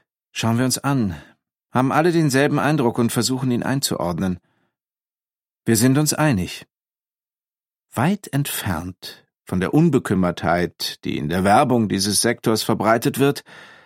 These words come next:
war das Gefühl, das unser Gesprächspartner offenbar verspürte, Angst.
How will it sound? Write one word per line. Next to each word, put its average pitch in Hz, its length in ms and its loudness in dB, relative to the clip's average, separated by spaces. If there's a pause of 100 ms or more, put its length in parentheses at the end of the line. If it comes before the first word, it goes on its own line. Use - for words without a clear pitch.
(460)
war 127 160 -2
das 165 220 -2
Gefühl, - 680 -4
das - 300 -6
unser 120 280 -2
Gesprächspartner - 1200 -4
offenbar 120 500 -4
verspürte, - 840 -6 (540)
Angst. 151 520 -4